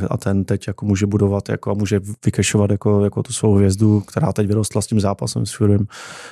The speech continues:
je, jak jsem říkal, pro ně jako velký políček a, a historicky těch případů bylo víc a, a může to fakt jako znamenat jako,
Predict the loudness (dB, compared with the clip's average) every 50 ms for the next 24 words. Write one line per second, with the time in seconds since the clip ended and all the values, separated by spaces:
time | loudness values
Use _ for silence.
0 | -10 _ 2 4 4 4 6 4 4 4 4 2 2 2 2 0 2 0 0 0
1 | 2 2 4 4 4 2 2 0 0 0 -2 -4 -8 -6 -4 -2 -2 -2 -2 -2
2 | 0 0 0 -2 -2 -2 0 0 0 0 -2 -4 -6 -6 -4 -2 -2 -2 0 0
3 | 0 0 -2 -2 -2 -2 0 0 -2 -2 0 2 4 4 4 4 2 2 4 2
4 | 2 0 -2 -8 -10 _ _ -2 0 0 2 0 0 -2 -4 -8 -12 -20 -20 -20
5 | -20 -20 -20 _ _ _ _ _ 0 2 2 2 4 4 4 4 4 2 0 0
6 | -2 -2 -2 -2 -4 -4 -2 -2 -2 0 0 0 2 2 2 2 2 2 2 2
7 | 0 -2 -2 -4 -4 -4 -2 0 0 2 2 2 0 -2